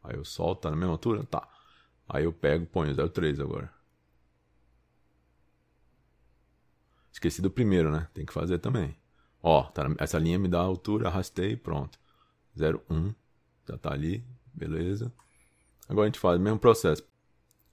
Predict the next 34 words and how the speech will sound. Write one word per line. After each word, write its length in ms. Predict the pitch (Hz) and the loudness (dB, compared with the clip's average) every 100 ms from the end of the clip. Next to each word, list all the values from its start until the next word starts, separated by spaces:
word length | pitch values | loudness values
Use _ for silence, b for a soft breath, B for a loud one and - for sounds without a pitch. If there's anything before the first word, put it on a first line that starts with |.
| _ _ _ _ | _ _ _ _
E 60 | 120 | 2
agora, 500 | 113 95 123 98 - - | 6 6 6 4 -2 -10
tá 80 | - | -2
vendo 100 | 120 | 0
esse 100 | 127 | 4
botão 260 | 95 - 82 | 4 4 2
aqui? 200 | - 104 | 2 0
Serve 200 | 82 80 | -2 0
pra 80 | |
duplicar 720 | 85 117 - 139 - 123 - - _ _ _ - | 2 2 2 0 2 0 0 -8 _ _ _ 2
todo 260 | 147 165 | 4 4
esse 160 | 160 - | 2 -2
cara 260 | - 104 107 | 0 2 0
aqui 200 | - 113 | -2 -4
pra 160 | - | -2
baixo. 320 | 135 76 - - _ _ _ _ | -2 -2 -6 -18 _ _ _ _
Ó, 180 | 80 - - _ | -8 -8 -14 _
presta 260 | 82 - | -8 -4
atenção. 280 | 87 - - - _ _ _ _ _ _ _ _ _ _ _ _ _ _ _ _ _ _ | -4 -4 -8 -12 _ _ _ _ _ _ _ _ _ _ _ _ _ _ _ _ _ _
Pum. 180 | 82 71 - _ _ _ _ _ _ _ - | -2 -2 -6 _ _ _ _ _ _ _ -4
E 100 | 139 | 2
aí 160 | 127 120 | 4 4
você 140 | - | 2
vai 180 | 143 147 | 2 2
ter, 300 | - 78 - b b b b _ - | 4 4 2 b b b b _ -10
se 160 | - | 2
o 100 | 165 | 4
seu 140 | 147 101 | 6 6
carrossel 480 | 90 90 85 82 78 | 6 4 4 2 2
for 220 | - 87 | 0 -2
ter 180 | - 71 | -2 -4
dez 460 | - - 98 98 | -2 0 2 2
imagens, 520 | 90 76 76 104 90 | 0 0 0 0 -2
né? 160 | 80 98 | -2 -6